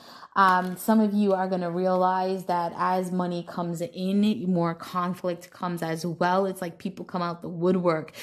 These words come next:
"You owe me this. I was here for you. This, this, this, this, that. We had this agreement." Meanwhile, you're like, "What fucking agreement?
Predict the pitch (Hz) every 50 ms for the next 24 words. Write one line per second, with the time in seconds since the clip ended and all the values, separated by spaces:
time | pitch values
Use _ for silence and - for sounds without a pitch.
0 | - - - - 226 262 277 285 294 285 294 285 269 269 285 294 262 254 196 240
1 | 269 285 294 233 220 262 285 277 233 247 269 254 240 262 311 320 294 262 208 247
2 | 285 285 285 - 269 277 277 254 226 233 277 269 247 226 226 277 277 247 247 247
3 | 254 277 302 285 240 190 202 226 247 262 262 262 - 233 220 262 240 - 240 202
4 | 226 247 269 247 202 - - 202 220 226 220 202 185 180 180 175 180 175 175 175
5 | 180 - - - 175 - 170 160 156 160 160 156 156 156 156 160 -